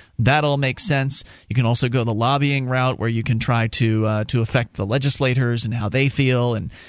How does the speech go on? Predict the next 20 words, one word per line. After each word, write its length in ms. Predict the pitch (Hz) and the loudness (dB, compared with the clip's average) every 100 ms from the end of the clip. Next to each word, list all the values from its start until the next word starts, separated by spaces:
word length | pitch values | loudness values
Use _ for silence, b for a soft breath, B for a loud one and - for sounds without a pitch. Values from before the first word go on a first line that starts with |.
| B | B
and 140 | - 143 | -2 0
we're 60 | |
starting 340 | 147 240 247 190 | 2 0 0 0
to 60 | |
see 180 | 143 180 | 0 -2
some, 380 | - 151 131 120 | 0 0 0 0
uh, 200 | 117 117 | 0 0
some 200 | 117 127 | 0 0
success 560 | - - - 175 151 143 | -2 -2 0 2 0 0
in 80 | |
that 220 | 127 113 90 | 0 0 0
way 200 | 117 113 | 0 0
around 300 | 117 120 117 | 0 0 0
the 80 | |
country 360 | 117 127 - 120 | 0 0 2 0
with 200 | 117 110 | 0 0
things 200 | 120 117 | -2 -2
like 140 | 113 | -2
medical 380 | 113 127 120 120 | -2 -2 0 0
marijuana, 760 | 113 110 110 117 135 131 127 | 0 0 0 0 0 0 -2